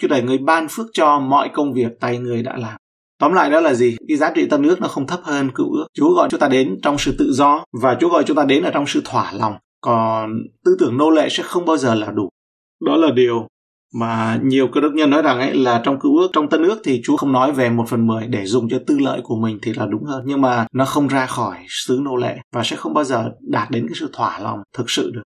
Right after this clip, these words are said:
Và đây ấy, cái vấn đề đó là Chúa dạy dân Israel ấy để ban cho họ cái luật. Những luật này ấy, thì Chúa không ban cho họ khi họ còn ở trong Ai Cập, mà ban cho họ trên đường đến đất hứa và ngay tại trong đồng vắng, để cho họ xử lý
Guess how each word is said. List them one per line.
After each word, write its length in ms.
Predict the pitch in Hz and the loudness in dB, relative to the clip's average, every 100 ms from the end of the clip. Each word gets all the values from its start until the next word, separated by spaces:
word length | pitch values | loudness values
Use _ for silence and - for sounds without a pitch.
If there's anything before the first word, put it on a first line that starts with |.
| _ | _
Và 200 | 117 113 | -2 0
đây 260 | 131 143 175 | 2 4 2
ấy, 120 | 185 - _ - | 0 -10 _ -6
cái 100 | 135 | -2
vấn 120 | 147 | 0
đề 160 | 151 131 | 2 2
đó 80 | |
là 100 | 147 123 | 2 0
Chúa 400 | - 135 147 202 | 0 2 4 2
dạy 340 | 165 147 - 139 | 2 0 0 -2
dân 180 | 160 | -2
Israel 420 | 175 - 160 151 160 | -2 0 2 2 2
ấy 140 | - - | -4 -2
để 320 | 127 117 - 160 | 0 0 0 2
ban 240 | 170 170 | 2 2
cho 120 | 175 | -2
họ 320 | 160 147 135 185 | 2 0 0 2
cái 100 | 175 | 6
luật. 240 | 151 139 - _ _ _ _ _ 160 | 6 4 -2 _ _ _ _ _ -4
Những 180 | 214 | 0
luật 180 | 175 143 | 0 0
này 220 | 139 123 | -2 -2
ấy, 100 | 131 - | -4 -4
thì 120 | 120 | -2
Chúa 140 | 285 160 | 0 0
không 260 | 180 165 | -2 -2
ban 200 | 156 147 | 0 0
cho 120 | 156 | -4
họ 420 | 143 123 110 - - | -4 -2 -2 -4 -12
khi 200 | - 156 | -2 0
họ 280 | 131 - - | 0 -4 -4
còn 180 | 131 107 | -8 -6
ở 60 | 98 | -6
trong 160 | 135 135 | -4 -4
Ai 100 | 135 | -4
Cập, 200 | 120 113 127 | -6 -8 -6
mà 240 | 117 110 | -4 -2
ban 220 | 120 135 | -2 -2
cho 120 | 135 | -2
họ 200 | 120 - - | -4 -4 -2
trên 220 | 139 131 | 0 0
đường 200 | 117 98 | -2 -2
đến 140 | 117 - | -4 -2
đất 200 | 147 127 | -4 0
hứa 260 | 123 131 - - | 0 0 -6 -6
và 80 | 113 | -2
ngay 360 | 123 135 135 - | 0 0 0 -2
tại 220 | - - | -6 -6
trong 220 | - 120 113 | -8 -6 -6
đồng 120 | 95 95 | -8 -12
vắng, 120 | 98 _ - | -14 _ -8
để 140 | 110 | -6
cho 140 | - 120 | -4 -2
họ 360 | 117 117 - - - - | -2 -2 -6 -12 -20 -16
xử 280 | - 123 | -4 -2
lý 300 | 107 123 147 | 0 2 2